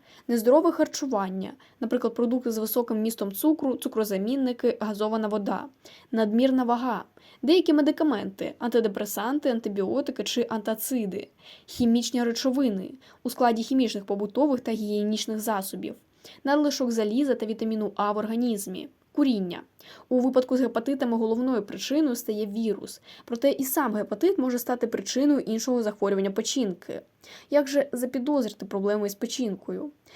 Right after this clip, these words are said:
Симптоми захворювань печінки часто не є специфічними, тобто притаманними саме для печінки.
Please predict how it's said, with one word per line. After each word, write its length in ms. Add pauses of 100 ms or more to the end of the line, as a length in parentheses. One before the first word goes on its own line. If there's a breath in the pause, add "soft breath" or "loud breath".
(120 loud breath)
Симптоми 420
захворювань 440
печінки 420
часто 380
не 100
є 160
специфічними, 880 (200 soft breath)
тобто 320
притаманними 680
саме 260
для 80
печінки. 720